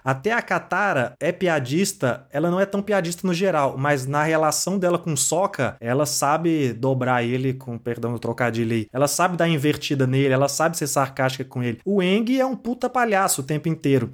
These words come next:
Então faltou um pouco, eu acho que dessa brincadeirinha, a famoso grupo do Avatar, né? O Avatar Gang ali. Tipo assim, faltou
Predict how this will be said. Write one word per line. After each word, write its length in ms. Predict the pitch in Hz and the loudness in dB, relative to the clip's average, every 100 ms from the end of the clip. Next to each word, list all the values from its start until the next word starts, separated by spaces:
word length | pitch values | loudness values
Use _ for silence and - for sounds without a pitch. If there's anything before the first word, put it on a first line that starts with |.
| - | -10
Então 300 | 156 202 196 | -4 0 0
faltou 380 | 220 190 196 208 | 2 0 2 0
um 60 | |
pouco, 360 | 240 190 190 196 | 0 -2 0 2
eu 60 | |
acho 180 | 175 175 | 0 0
que 100 | - | -6
dessa 480 | 147 147 180 - 202 | -4 0 2 2 0
brincadeirinha, 920 | 175 190 202 185 170 160 202 208 131 - | 0 0 0 0 0 2 2 2 0 -2
a 100 | 180 | -2
famoso 1000 | - 196 175 196 202 214 202 185 139 123 | 0 2 2 2 0 0 2 2 2 0
grupo 280 | 165 190 156 | 0 0 0
do 80 | 156 | 0
Avatar, 540 | 165 160 139 123 113 | 0 0 2 2 0
né? 160 | 113 120 | -2 -2
O 140 | 113 | -4
Avatar 460 | 110 117 - 127 120 | -2 -4 0 0 0
Gang 340 | 117 117 110 | -4 -4 -4
ali. 220 | 113 107 101 | -6 -6 -10
Tipo 140 | 120 | -10
assim, 140 | - | -10
faltou 600 | - 165 180 180 185 196 | -2 0 0 0 0 0